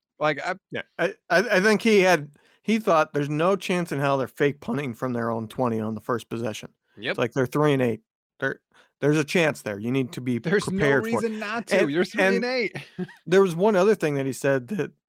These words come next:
Speaker 2: m-, kinda made me laugh, and I think it makes the fake punt even worse.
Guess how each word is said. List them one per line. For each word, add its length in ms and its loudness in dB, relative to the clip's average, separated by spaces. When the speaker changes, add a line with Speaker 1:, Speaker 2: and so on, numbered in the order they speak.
Speaker 2:
m-, 280 -8
kinda 240 0
made 200 2
me 100 -2
laugh, 340 0
and 80 -2
I 40 -2
think 160 -2
it 60 0
makes 240 -4
the 80 -10
fake 280 -4
punt 200 -2
even 200 -4
worse. 240 -4